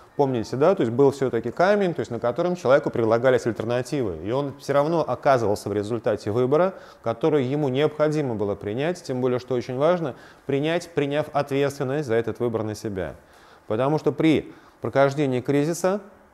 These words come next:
э, люди чаще всего пытаются снять с себя эту ответственность и обвинить весь окружающий мир в том, что происходит с ним. Вот. И, э, на что ещё хотел обратить внимание, что мужчины переживают кризис более тяжело, считается. Это данные исследования, которые проводили.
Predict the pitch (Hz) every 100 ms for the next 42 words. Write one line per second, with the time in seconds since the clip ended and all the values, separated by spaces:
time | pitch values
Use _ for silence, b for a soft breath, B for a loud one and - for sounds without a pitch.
0 | _ _ _ _ _ - 117 117 117 117
1 | 107 101 98 - _ - 123 147 165 175
2 | - 160 160 - 127 - 131 127 90 B
3 | B B 131 123 147 135 - 117 - 156
4 | 151 120 - 117 117 110 104 110 113 170
5 | 208 208 170 156 143 127 123 123 143 131
6 | 127 139 131 107 107 107 107 101 - 117
7 | 160 185 - 127 139 - - 101 - 104
8 | 101 - 101 82 64 _ B B B B
9 | B - 104 87 - 131 156 151 127 B
10 | B - 131 127 117 123 139 165 151 -
11 | 127 135 113 120 117 110 135 147 170 151
12 | 123 - 131 104 143 - 180 156 135 127
13 | 113 127 120 98 - 101 87 90 98 117
14 | 123 147 147 160 170 - 156 135 110 117
15 | 147 139 139 135 123 139 123 101 98 98
16 | 92 107 95 101 101 101 95 80